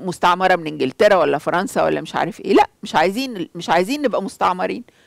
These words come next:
مش هتاخدوا قناة السويت و-، السويس"، وهكذا. فتقاوموا،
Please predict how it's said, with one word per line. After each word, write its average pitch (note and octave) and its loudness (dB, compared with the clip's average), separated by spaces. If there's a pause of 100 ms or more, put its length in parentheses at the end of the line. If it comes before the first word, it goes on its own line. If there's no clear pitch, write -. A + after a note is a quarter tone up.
(100)
مش F#3 -6
هتاخدوا A#3+ 2
قناة G3+ -2
السويت G3 -4
و-، - 0
السويس"، G3+ -4
وهكذا. G#4 4 (500)
فتقاوموا، C#4 2